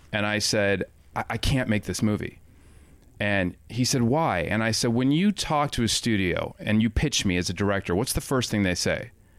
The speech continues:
And he said, "They ask, 'Has he done a movie?'" And I said, "What do you say?" He said, "I say, 'No, but he's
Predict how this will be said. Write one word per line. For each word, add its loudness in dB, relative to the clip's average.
And 0
he 4
said, -2
"They -2
ask, -2
'Has 0
he 0
done 0
a 2
movie?'" -2
And 0
I 0
said, 0
"What 2
do 0
you 2
say?" -2
He -2
said, 0
"I 0
say, 0
'No, 4
but -2
he's 0